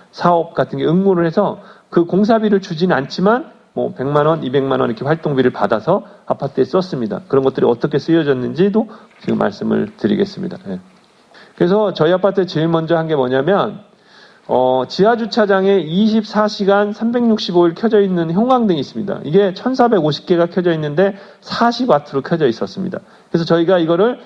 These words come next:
이십 와트의 형광등으로 바꿔줬죠. 그럼 이십 와트로 바꾸면 오십 퍼센트 절약되죠. 항상 똑같이 켜져 있는데. 근데 잘 보니까 이 형-,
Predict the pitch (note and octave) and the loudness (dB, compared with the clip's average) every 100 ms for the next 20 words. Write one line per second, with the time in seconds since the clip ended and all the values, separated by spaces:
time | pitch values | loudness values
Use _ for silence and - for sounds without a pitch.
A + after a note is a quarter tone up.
0 | - - F3 G#3+ A#3+ G#3 D3+ - F3+ G3 | -18 -4 0 0 2 2 0 0 0 2
1 | G#3+ A#3 A#3 G3+ F3 D#3+ D3+ D3+ - D3+ | 2 0 2 0 -2 -2 -2 -2 0 0
2 | B2 - G#2 - - - E3 G3+ G#3+ A#3+ | -2 -4 -6 -6 -10 -4 0 0 0 2
3 | A3+ A3+ G3+ C#3 D3 - G3 C4 D#4+ - | 0 0 -2 -2 -4 0 2 2 0 -8
4 | _ _ _ _ _ _ _ B2 C#3 D#3+ | _ _ _ _ _ _ _ -4 -2 -2
5 | - E3 D#3 C3+ - G#2+ G#2+ - A2 G#2+ | -2 -4 -4 -6 -2 0 0 -2 -2 -2
6 | E2+ - - - C#3 B2+ C3 - - - | -4 -8 -20 -6 -2 -2 0 -2 -2 -4
7 | D3+ C#3 A2 G#2 A#2 G3+ - - - - | 0 0 0 0 0 0 -2 -20 -12 0
8 | G3+ F#3 F3 G3+ F#3 F#3+ F3+ G3+ A2+ F#2 | 0 2 2 2 2 0 2 0 0 -8
9 | - _ _ _ _ _ _ _ _ C3 | -16 _ _ _ _ _ _ _ _ -4
10 | C3+ D#3+ | 0 -2